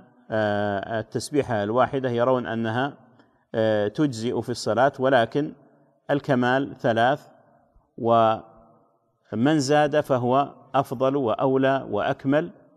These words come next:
مثل ما قال ابن المبارك: "أستحب للإمام أن يسبح خمس تسبيحات لكي يدرك من خلفه ثلاث تسبيحات". ومنهم من قال:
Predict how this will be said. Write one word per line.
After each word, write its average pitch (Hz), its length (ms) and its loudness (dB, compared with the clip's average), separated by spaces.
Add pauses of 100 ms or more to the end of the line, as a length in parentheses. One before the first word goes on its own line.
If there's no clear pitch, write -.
(260)
مثل 139 220 -2
ما 123 160 2
قال 123 260 2
ابن 113 180 -2
المبارك: 107 560 0
"أستحب 117 460 -4
للإمام 117 720 -2
أن 113 140 -4
يسبح 117 520 -4
خمس 127 260 -6
تسبيحات 120 720 -2 (460)
لكي 120 360 0
يدرك 143 380 2
من 110 240 -2
خلفه 139 500 0
ثلاث 120 480 0 (540)
تسبيحات". 113 640 -6 (580)
ومنهم 139 720 2
من 123 200 0
قال: 131 440 2